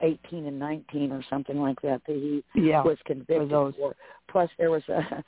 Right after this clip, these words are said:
Speaker 1: <laughs> interestingly, he broke into the apartment of a Tulsa police officer, a, a woman.
Speaker 2: Oh,
Speaker 1: He
Speaker 2: how
Speaker 1: didn't
Speaker 2: clever.
Speaker 1: realize she was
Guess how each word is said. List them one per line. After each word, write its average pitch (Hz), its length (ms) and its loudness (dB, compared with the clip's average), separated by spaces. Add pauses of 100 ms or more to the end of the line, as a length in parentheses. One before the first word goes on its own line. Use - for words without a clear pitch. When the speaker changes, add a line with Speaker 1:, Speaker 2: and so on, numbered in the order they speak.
(140)
Speaker 1:
<laughs> - 180 -18
interestingly, 165 880 0
he 165 120 -4
broke 151 320 -2
into 156 260 -8
the 143 140 -8
apartment - 680 -12 (760)
of 151 160 2
a 143 280 2 (640)
Tulsa 175 280 0
police 156 440 -6
officer, - 680 -8 (100)
a, 143 180 2 (100)
a 143 80 4
woman. 147 500 0
Speaker 2:
Oh, 175 140 0
Speaker 1:
He - 40 -4
Speaker 2:
how 143 80 0
Speaker 1:
didn't 147 160 0
Speaker 2:
clever. 147 160 6
Speaker 1:
realize 131 240 0
she 131 80 -8
was 123 100 -6